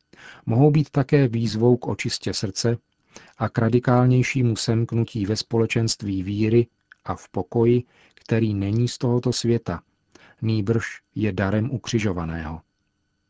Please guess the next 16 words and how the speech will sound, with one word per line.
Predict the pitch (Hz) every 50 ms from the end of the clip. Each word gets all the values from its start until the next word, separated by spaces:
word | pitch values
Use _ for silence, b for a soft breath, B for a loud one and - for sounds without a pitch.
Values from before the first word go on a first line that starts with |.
| _ _ _ _ _ _ _ _ _ _ _ _ _
Postní | - 113 110 - - _ - 139 143 135
doba | 123 135 127 120 131 131 131 - -
je | 135 107 101 95
tedy | - 113 104 110
správným | 104 - - - 110 104 101 104 101 107 117 120 113
kontextem | 110 - 110 107 104 - 113 104 - - - - 92 85 85 85 82 _ _ _
pro | - 98 92
takovouto | - 95 87 - 110 98 98 92 95 - 98
výzvu. | 92 95 95 92 90 90 87 87 85 - _ _ _ _ _ _ _ _ _ _ _ _ b b b b b b b b b b b
Je | 110 123
ovšem | - 156 214 - - - 117 110 107 98
třeba | - - 120 113 104 120 113
ji | 110 104 98
přijmout | - - - - 110 107 107 110 107 107 110 104
bez | 98 90 - 101 95 -
sebemrskačství | - - - 123 110 120 117 123 113 - - - 123 120 - - - - 120 120 120 117 120 117